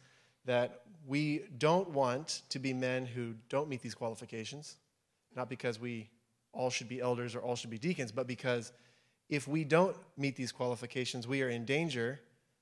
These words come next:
of falling into disgrace and being caught in the devil's traps.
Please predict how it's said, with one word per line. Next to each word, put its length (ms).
of 120
falling 360
into 120
disgrace 540
and 100
being 160
caught 320
in 100
the 40
devil's 280
traps. 500